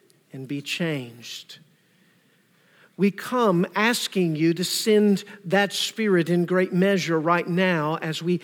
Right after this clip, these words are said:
press into this word. We need to hear the instruction of this word. We believe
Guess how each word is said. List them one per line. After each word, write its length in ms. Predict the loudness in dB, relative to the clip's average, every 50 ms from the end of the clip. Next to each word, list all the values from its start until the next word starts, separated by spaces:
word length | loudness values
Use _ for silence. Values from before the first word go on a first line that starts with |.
| -8 -20 -20 -20 _ _
press 380 | -8 -2 2 2 2 2 0 2
into 560 | 4 4 4 4 4 2 0 -2 -2 -4 -2
this 240 | -2 -2 -2 -2 0
word. 480 | 2 2 2 2 0 -2 -4 -8 -6
We 340 | -4 -2 0 0 -2 -4 -6 -4
need 500 | 0 2 2 2 4 4 2 2 0 0
to 80 | -4
hear 320 | -8 -6 -2 0 2 2 4
the 140 | 4 2 0
instruction 840 | 0 -2 -4 -6 -4 -4 -6 -4 -4 -6 -6 -6 -6 -6 -6 -8 -12 -14 -20 -20 -20 -12 -4
of 340 | 0 0 0 0 0 -2 -2
this 200 | -2 -2 -2 0
word. 440 | 0 2 2 4 2 0 -2 -4 -8 -16 -14 -6
We 140 | 0 0 2
believe 680 | 2 2 2 2 2 2 2 2 2 2 2 2 0